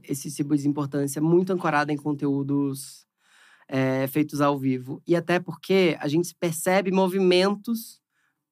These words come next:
com determinados programas na internet, movidos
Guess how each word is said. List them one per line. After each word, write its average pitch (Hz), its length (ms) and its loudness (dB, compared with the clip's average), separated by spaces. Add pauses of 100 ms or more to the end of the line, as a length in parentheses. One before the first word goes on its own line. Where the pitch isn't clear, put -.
(120)
com 269 320 0
determinados 196 680 2
programas 165 680 2
na 180 240 4
internet, 175 720 -2
movidos 214 540 0